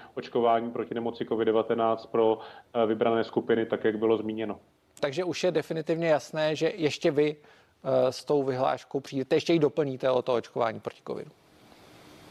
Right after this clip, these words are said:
Speaker 1: Ano, tak to se shodla vláda. My jsme o tom jednali, eh, už několikrát na vládě, naposledy tedy, eh, v pondělí. A byl na vládě konsenzus, eh, ve smyslu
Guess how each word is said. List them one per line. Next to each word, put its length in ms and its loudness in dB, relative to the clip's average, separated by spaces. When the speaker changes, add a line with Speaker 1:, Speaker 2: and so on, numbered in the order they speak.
Speaker 1:
Ano, 260 4
tak 200 0
to 120 -2
se 140 -6
shodla 360 0
vláda. 520 2
My 120 -2
jsme 240 -2
o 80 2
tom 220 0
jednali, 720 4
eh, 60 0
už 320 -10
několikrát 580 0
na 60 -2
vládě, 380 2
naposledy 600 0
tedy, 340 2
eh, 0 -
v 80 -6
pondělí. 920 0
A 420 4
byl 480 2
na 100 2
vládě 320 2
konsenzus, 840 -6
eh, 40 4
ve 140 2
smyslu 680 -2